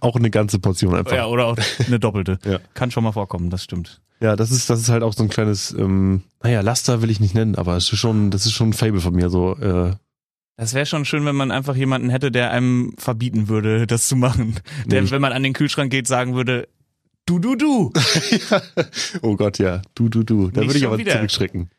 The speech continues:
Speaker 2: „Nicht schon wieder naschen.“ Naja.
Speaker 1: Kam vielleicht Amazon Echo, ja.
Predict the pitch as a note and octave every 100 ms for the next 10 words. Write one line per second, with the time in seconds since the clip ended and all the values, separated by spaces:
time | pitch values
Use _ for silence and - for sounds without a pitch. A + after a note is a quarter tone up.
0 | _ _ A2+ B2+ - F#3+ F#3+ A#3 F3 A#2
1 | A#2 - G#2 F2+ - G#2 G2 F#2+ G2 -
2 | - B2+ B2+ A#2+ G#2+ A#2 A#2+ G2+ G#2+ G#2+
3 | - F#2 F2+ F2+ F#2